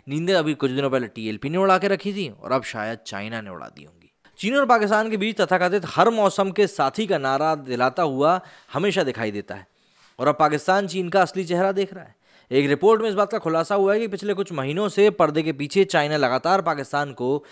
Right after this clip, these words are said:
अपमानित कर रहा है और पाकिस्तान के पास अब कोई विकल्प नहीं बचा है। रिपोर्ट में कहा गया है कि सीपीईसी प्रोजेक्ट की वजह से पाकिस्तान अब गर्दन तक चीन के कर्ज में डूब चुका है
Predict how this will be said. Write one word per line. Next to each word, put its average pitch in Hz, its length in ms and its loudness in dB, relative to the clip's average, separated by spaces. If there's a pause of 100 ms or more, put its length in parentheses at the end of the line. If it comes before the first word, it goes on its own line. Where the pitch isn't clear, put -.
(240)
अपमानित 160 480 4
कर 104 160 -2
रहा 104 280 2
है 151 100 6
और 175 80 4
पाकिस्तान 170 480 0
के 175 60 -6
पास 170 260 2
अब 165 60 -10
कोई 151 140 -2
विकल्प 175 380 2
नहीं 147 200 -2
बचा 107 200 -10
है। - 120 -20 (520)
रिपोर्ट 160 280 2
में 175 120 -2
कहा 156 180 4
गया 170 160 2
है 185 120 2
कि 196 80 -6
सीपीईसी 196 760 -6
प्रोजेक्ट 190 500 0
की 165 140 2
वजह 147 240 0
से 127 200 -4
पाकिस्तान 135 500 -2
अब 139 260 -2 (360)
गर्दन 156 360 2
तक 214 120 0
चीन 185 240 -4
के 180 80 -8
कर्ज 170 280 -2
में 131 160 -6
डूब 117 140 -4
चुका 143 280 -2
है 151 160 -4